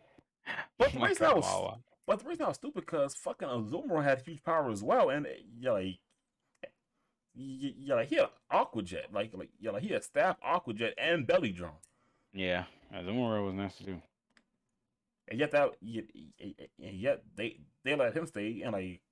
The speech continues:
Speaker 1: uh, yeah, like, and, like, he got buffed in Gen six, I'm like, when he became half fairy.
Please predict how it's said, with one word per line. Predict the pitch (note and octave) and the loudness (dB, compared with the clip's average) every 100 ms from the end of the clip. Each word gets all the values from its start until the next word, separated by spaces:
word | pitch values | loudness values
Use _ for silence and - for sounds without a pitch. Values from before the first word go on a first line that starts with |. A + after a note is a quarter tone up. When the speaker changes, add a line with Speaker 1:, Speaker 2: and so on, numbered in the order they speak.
| _ | _
Speaker 1:
uh, | F#2 - _ - _ _ | -4 -4 _ -20 _ _
yeah, | - A2 | -10 -8
like, | F#2+ F#2 - _ - | -6 -8 -16 _ -16
and, | G#2+ | -12
like, | G#2 | -8
he | G#3 | -2
got | A#3 F2 - | 2 0 2
buffed | D#3 A3 | 4 4
in | A2+ | 0
Gen | A2+ G#2 | -6 -6
six, | - A2+ | -4 -4
I'm | G#2 | -4
like, | G#2 G2+ | -6 -6
when | G2 G#2 B2 | -6 -4 -2
he | |
became | A#2+ B2 A2 | -2 -4 -2
half | B2+ - | -2 0
fairy. | F3+ F#2 | 0 -2